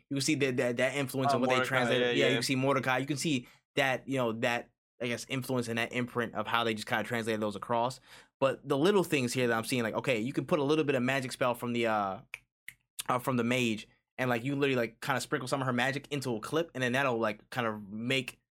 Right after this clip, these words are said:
Speaker 1: a whole new set of guns or projectiles for your weapon. And, like, okay, that's pretty dope. I like, I like that type of stuff. And, like, okay, you have a, the Berserker, like, okay, the more you get close to somebody and you do melee damage, you can freeze them more and more and more. So it's like, okay, those
Speaker 2: Yeah.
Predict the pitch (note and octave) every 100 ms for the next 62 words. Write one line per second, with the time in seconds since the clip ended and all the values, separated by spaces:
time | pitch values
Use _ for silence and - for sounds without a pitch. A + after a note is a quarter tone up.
0 | - A2 - C#3+ C#3 B2+ C3 A#2+ C3+ A#2
1 | G#2+ B2 A2+ G#2+ A#2 B2 A#2+ A2+ G#2+ -
2 | B2+ A#2+ G#2+ A2+ A2 G2+ G#2 G#2+ G#2 C3
3 | C3 G#2 - _ _ _ - D3+ D#3 -
4 | D3+ A2 A2+ F2+ - B2 C#3+ C3+ A2 A#2+
5 | B2 B2+ A#2+ A#2 A2+ G#2 - F#2+ - G#2+
6 | A2+ G#2+ - A#2+ A2+ G2+ F2+ _ - C3
7 | A#2+ A2+ A2 G2+ - B2 A#2+ A2+ C#3 C3
8 | C#3 C#3+ C3 A#2 B2 B2 G2 A#2 B2+ D#3
9 | D#3 D3 A#2+ C#3 C#3+ C#3 C#3 C#3 B2+ B2
10 | A#2+ A#2+ D3 D3+ E3 F#3+ G3+ _ _ -
11 | B2 D3 D#3+ C3 - E3 C#3+ A#2+ C3+ C#3+
12 | C3 B2+ A#2 B2 A2 B2+ A#2+ A2+ A2 A#2
13 | A#2 C#3+ D3+ D3